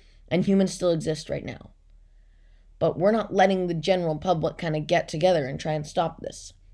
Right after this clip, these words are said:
The public's fate is currently being decided by a couple board members at a couple companies. So safety experts in this A I, the,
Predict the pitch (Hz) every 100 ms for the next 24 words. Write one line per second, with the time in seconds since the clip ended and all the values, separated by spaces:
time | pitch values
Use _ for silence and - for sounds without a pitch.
0 | - - - 147 185 185 196 - 175 175
1 | - - - 180 170 180 165 160 160 160
2 | - 139 151 160 - - 131 131 143 -
3 | 160 - - - 196 190 180 170 180 165
4 | 160 160 160 160 151 - 147 147 147 165
5 | 151 80 - - - - - - - -
6 | _ - - - - - _ - _ -
7 | - - - - _ - 170 160 156 -
8 | 226 240 - 196 160 - 160 151 151 143
9 | - 156 156 151 - - 110 -